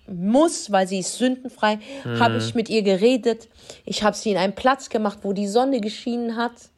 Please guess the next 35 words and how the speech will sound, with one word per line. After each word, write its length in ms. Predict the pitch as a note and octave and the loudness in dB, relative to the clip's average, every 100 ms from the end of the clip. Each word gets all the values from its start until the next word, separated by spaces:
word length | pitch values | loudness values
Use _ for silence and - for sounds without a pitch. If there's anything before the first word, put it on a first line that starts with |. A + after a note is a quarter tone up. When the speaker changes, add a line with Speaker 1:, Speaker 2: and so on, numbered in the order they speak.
| _ | _
Speaker 1:
auf 100 | F3+ | -8
diesen 240 | G#3 F3+ G3 | -6 -6 -4
einen 340 | G#3+ A#3+ A#3 | -2 0 -2
Platz, 280 | - A#3 A#3 - - - | 2 0 0 -10 -20 0
neben 400 | A#3+ D#4 F4+ C#4+ | 6 6 4 0
einem 280 | B3 A#3 G3+ | 2 2 2
Baum, 360 | A3 B3 A#3 | 4 4 2
wo 100 | A3 | -2
sie 240 | A3+ G#3+ F#3+ | -4 -4 -4
geliebt 540 | G#3+ A3 C#4+ D4+ - | -4 2 2 2 0
hat, 160 | B3+ B3+ | 0 0
Bäume. 440 | A3 B3 A#3+ B3 B3 - - C#4 - | 0 2 2 -4 -8 -20 -20 -12 -6
Ich 160 | - | 0
hab 80 | A3+ | 2
Speaker 2:
Mhm. 40 | A#2 | 2
Speaker 1:
sie 120 | A3+ | 0
begraben, 540 | A3+ A3+ C4+ C#4+ A#3+ | 0 2 2 2 0
ich 160 | A3 - | -6 2
war 100 | A3 | 2
da 200 | G#3+ D4 | 4 2
gewesen, 160 | B3+ C4 | 0 -6
ich 100 | C4+ | -6
hab 120 | D4 | -4
ihr 100 | A3+ | -2
Blumen 380 | G#3+ E4+ D#4+ C4+ | 2 2 2 2
gemacht. 500 | A#3+ B3 C4 - _ _ - - - | 2 2 -4 -14 _ _ -20 -20 -10
Sie 200 | G3 B3+ | 0 2
hat 180 | D4+ F#4 | 2 2
das 180 | C4+ C4 | 0 0
alles 420 | - E4 F4+ C#4+ | 0 0 0 -6
mitbekommen 680 | C#4 D4 - G3+ - D#3+ D#3+ | -6 -6 -6 -8 -6 -10 -6
und 100 | G#3 | -6
sie 240 | G3 A#3 A#3 | -2 0 2
wird 240 | G4 - | 2 2
berichten, 540 | C#4+ C#4 D#4+ - G#3 | 0 0 -4 -6 -10